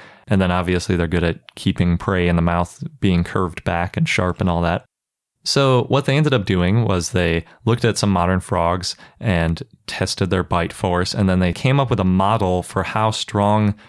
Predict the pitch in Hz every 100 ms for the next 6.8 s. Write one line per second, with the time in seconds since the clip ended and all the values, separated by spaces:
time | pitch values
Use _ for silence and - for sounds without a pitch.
0 | - _ - 101 104 95 90 90 85 117
1 | 98 - - - _ _ - 104 98 -
2 | 104 92 90 - - 90 85 90 101 85
3 | 90 87 - 143 92 - _ _ _ _
4 | _ - 107 92 - 101 92 101 110 113
5 | 107 87 - 107 92 92 90 104 92 92
6 | 87 92 92 - 98 - 120 -